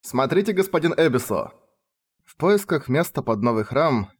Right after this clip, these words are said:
Киски нёс на себе статую размером с младенца от самого дома, расположенного на одном из островов Мелководья.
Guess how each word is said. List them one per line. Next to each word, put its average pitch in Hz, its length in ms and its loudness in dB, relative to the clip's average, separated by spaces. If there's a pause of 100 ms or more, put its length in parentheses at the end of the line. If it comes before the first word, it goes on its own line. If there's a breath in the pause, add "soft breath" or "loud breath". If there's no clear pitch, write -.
(200)
Киски 202 360 -2
нёс 160 280 -2
на 131 120 0
себе 123 300 0
статую 143 440 -2
размером 113 480 0
с - 140 -12
младенца 110 580 -2
от 104 80 -4
самого 110 380 2
дома, 117 500 0 (280 loud breath)
расположенного 147 840 0
на 123 200 4
одном 113 340 0
из 113 100 0
островов 117 480 -2
Мелководья. 117 760 0